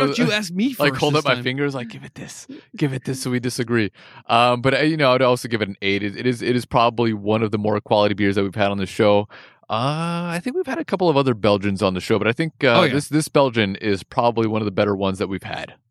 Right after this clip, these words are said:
Speaker 1: Oh, that is really, really good.
Speaker 2: Mm-hmm.
Speaker 1: I like it.
Speaker 2: Yeah.
Speaker 1: I mean, it doesn't have any hop. W-, and it's really hard for me to really like a beer that doesn't have a hop.
Speaker 2: But it has that nice sourness to it. It also has a little
Speaker 1: Yeah.
Speaker 2: bit of sourness. There's some interesting flavors there. It's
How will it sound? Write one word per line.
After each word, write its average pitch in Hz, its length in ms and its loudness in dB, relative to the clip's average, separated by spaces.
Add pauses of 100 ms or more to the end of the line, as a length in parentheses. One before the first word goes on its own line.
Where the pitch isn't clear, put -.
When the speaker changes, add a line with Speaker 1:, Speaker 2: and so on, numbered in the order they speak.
(1300)
Speaker 1:
Oh, - 320 0
that 147 120 4
is 127 200 0
really, 120 320 2
really 110 220 2
good. 101 200 -8 (100)
Speaker 2:
Mm-hmm. 98 300 -6 (340)
Speaker 1:
I 175 60 2
like 285 220 2
it. - 80 -8 (180)
Speaker 2:
Yeah. 190 120 -6 (140)
Speaker 1:
I 147 60 0
mean, 180 60 4
it 180 80 2
doesn't 233 160 2
have 226 80 2
any 214 100 4
hop. 156 340 2 (340)
W-, 143 180 -6
and 160 120 4
it's 143 120 0
really 175 200 4
hard 156 240 2
for 160 60 0
me 151 100 4
to 131 120 0
really 131 280 -2
like 123 420 -4
a 131 60 -2
beer 135 360 0
that 127 120 -2
doesn't 135 280 -2
have 131 120 0
a 117 60 -2
hop. 127 200 -2
Speaker 2:
But 135 100 4
it 143 40 4
has 165 200 2
that 143 120 2
nice 123 200 0
sourness 92 460 0
to 104 100 -2
it. - 20 2
It 98 60 2
also 117 220 2
has 120 120 -2
a 120 40 2
little 117 100 2
Speaker 1:
Yeah. 143 40 0
Speaker 2:
bit 127 100 0
of 127 80 -4
sourness. 113 340 2
There's 120 140 -2
some 127 80 -10
interesting 117 380 -8
flavors 104 340 0
there. 98 200 2
It's - 240 -6